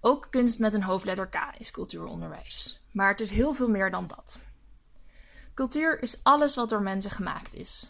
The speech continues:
Dus ook, hoe werkt een riool eigenlijk?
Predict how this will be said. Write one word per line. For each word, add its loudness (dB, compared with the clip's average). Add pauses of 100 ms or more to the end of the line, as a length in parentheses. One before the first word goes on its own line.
(140)
Dus -2
ook, -8 (320)
hoe -2
werkt -6
een -4
riool 2
eigenlijk? -6